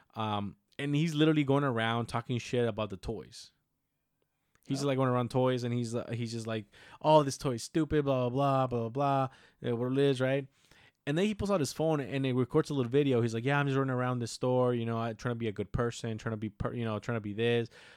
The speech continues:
Speaker 1: like, just, like, being all this, this angel, you
Speaker 2: Mm-hmm.
Speaker 1: know,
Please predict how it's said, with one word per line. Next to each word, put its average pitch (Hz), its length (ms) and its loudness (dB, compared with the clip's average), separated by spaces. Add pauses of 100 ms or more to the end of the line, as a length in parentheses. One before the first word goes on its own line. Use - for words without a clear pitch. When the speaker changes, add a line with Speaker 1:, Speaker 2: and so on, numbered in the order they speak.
Speaker 1:
like, 117 180 -4
just, 123 300 -4 (380)
like, 123 240 -6 (120)
being 139 240 2
all 131 100 -2
this, 127 380 -4 (120)
this 123 240 -8
angel, 156 640 0 (380)
you 190 80 -8
Speaker 2:
Mm-hmm. 131 260 0
Speaker 1:
know, 131 380 2